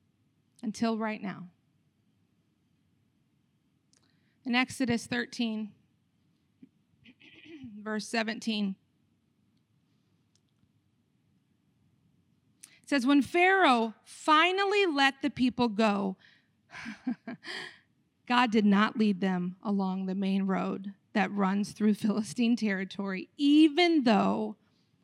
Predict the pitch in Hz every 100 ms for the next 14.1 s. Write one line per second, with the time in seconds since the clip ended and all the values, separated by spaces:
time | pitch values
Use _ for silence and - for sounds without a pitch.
0 | _ _ 202 214 214 240 - 214 202 165
1 | 180 - 240 262 285 277 226 226 226 _
2 | - 220 - 202 - 185 - - 190 180
3 | 170 214 240 262 254 240 240 220 202 220
4 | - _ _ _ _ _ _ - 240 294
5 | 285 254 262 294 294 269 285 277 262 247
6 | 214 - 185 - - - _ _ _ _
7 | _ _ _ _ _ _ _ _ _ _
8 | 294 311 370 427 415 403 320 403 381 247
9 | 359 359 - 330 294 - 403 381 370 -
10 | 330 339 302 320 269 381 381 339 359 370
11 | 339 - 392 349 302 339 330 320 311 -
12 | - - _ 226 240 247 - 247 277 233
13 | 254 339 349 - 269 - 320 320 302 302